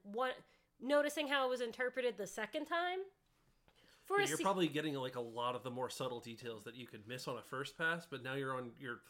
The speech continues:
Speaker 2: third pass of the material.
Speaker 1: Yeah, for a series I don't like that much, I'm definitely engaged with it a lot.
Speaker 2: Doesn't like the series that much,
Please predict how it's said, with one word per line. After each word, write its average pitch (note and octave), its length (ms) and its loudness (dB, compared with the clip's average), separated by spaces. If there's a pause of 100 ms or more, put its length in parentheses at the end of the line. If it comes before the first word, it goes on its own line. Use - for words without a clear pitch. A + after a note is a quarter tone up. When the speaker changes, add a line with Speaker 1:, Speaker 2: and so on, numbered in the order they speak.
(140)
Speaker 2:
third C#3+ 400 0
pass C3+ 380 -4
of A2 120 -10
the A#2+ 60 -10
material. C3+ 460 -4
Speaker 1:
Yeah, F#3+ 260 0
for D4+ 220 0
a D4+ 120 2
series A4+ 540 2
I C#4+ 120 6
don't C4 360 2
like G3 280 -2
that C#4+ 220 4
much, F4 400 0
I'm C4 200 2
definitely D4 880 4
engaged A#3+ 560 2
with G#3 160 -2
it G3 80 0
a F#3 40 -2
lot. F3+ 340 -4 (280)
Speaker 2:
Doesn't F3 380 6
like E3+ 240 6
the D#3 80 0
series D3+ 400 0
that C3+ 180 -2
much, B2 300 -4